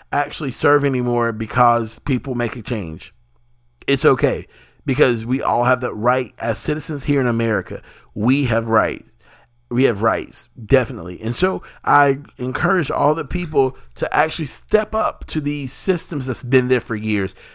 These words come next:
systems that's not serving but one community. Because at the end of the day, the one, that one community is a part of community as a whole. And it's not fair to have a monopoly on what's actually out there.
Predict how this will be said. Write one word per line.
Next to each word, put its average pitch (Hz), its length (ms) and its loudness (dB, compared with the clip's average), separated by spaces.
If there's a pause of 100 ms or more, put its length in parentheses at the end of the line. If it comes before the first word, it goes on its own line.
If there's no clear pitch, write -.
systems 202 540 0
that's 151 160 -2
not 135 180 -2
serving 147 380 2
but 123 140 0
one 120 260 -2
community. 95 680 -6 (360)
Because 143 320 0
at 131 240 -6
the 139 120 -10
end 143 140 -4
of 139 60 0
the 135 80 2
day, 143 240 0
the 123 200 -2
one, 127 340 -2 (140)
that 131 380 2
one 143 240 -2
community 135 540 -2
is 110 120 -6
a 117 60 -4
part 131 240 -2
of 107 220 -10
community 120 400 -2
as 104 100 -2
a 92 60 -4
whole. 104 340 -6 (340)
And 135 200 -2
it's 147 180 -6
not 160 240 -2
fair 156 720 0
to 123 160 -4
have 135 260 -2
a 123 60 -2
monopoly 113 840 -4 (600)
on 110 260 -4
what's 113 240 0
actually 98 420 -6
out 98 220 -4
there. 71 300 -12